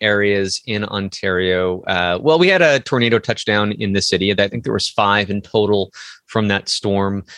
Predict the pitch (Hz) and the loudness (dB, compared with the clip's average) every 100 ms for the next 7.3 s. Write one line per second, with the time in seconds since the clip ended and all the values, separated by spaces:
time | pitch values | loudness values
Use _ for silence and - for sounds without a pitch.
0 | - - 101 95 95 113 120 131 135 123 | -12 -4 0 0 -2 -2 -2 0 0 2
1 | 127 - 120 113 113 113 110 107 107 - | 0 0 0 2 0 -4 -4 -4 -4 -6
2 | 117 113 110 110 110 110 101 98 98 110 | -4 -2 -2 -4 -4 -2 0 0 -2 -2
3 | 104 98 98 95 95 95 - - 110 107 | -2 0 2 2 2 -2 -8 -4 0 2
4 | 101 95 92 92 92 90 92 107 98 92 | 0 0 0 2 2 2 -2 -4 -4 -2
5 | - 110 104 98 98 - 101 95 104 101 | -2 -2 -2 -4 -6 -4 -2 0 -2 -6
6 | 104 95 92 - - - - - _ - | -2 -2 -2 -6 -12 -20 -20 -20 _ -4
7 | 98 95 | -2 0